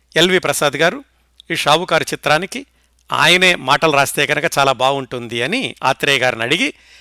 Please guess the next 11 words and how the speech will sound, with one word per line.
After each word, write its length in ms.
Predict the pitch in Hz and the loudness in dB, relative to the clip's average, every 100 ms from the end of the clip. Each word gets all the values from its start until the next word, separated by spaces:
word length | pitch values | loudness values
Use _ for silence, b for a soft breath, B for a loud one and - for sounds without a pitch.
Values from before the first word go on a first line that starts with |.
| b 147 | b -2
ఆత్రేయ 420 | 160 170 165 151 | 0 2 4 4
గారి 180 | 143 131 | 2 0
పేరుని 640 | - 165 208 165 131 139 | -4 -4 -2 -2 0 -2
నాగిరెడ్డి, 540 | 117 147 147 147 127 135 | 0 0 0 0 -2 -2
చక్రపాణి 380 | 127 135 127 120 | -2 -2 -2 -2
గారు 240 | 117 117 113 | -2 -4 -6
ఇద్దరికీ 420 | 127 120 127 120 | -8 -6 -6 -8
కూడా 300 | 117 131 - b b b b - | -2 0 -2 b b b b -4
ఆయన 260 | 131 156 - | -2 -2 -6
సిఫారసు 560 | - - 139 - - | -8 -4 -4 -6 -8
చేశారు. 280 | 135 - | -6 -4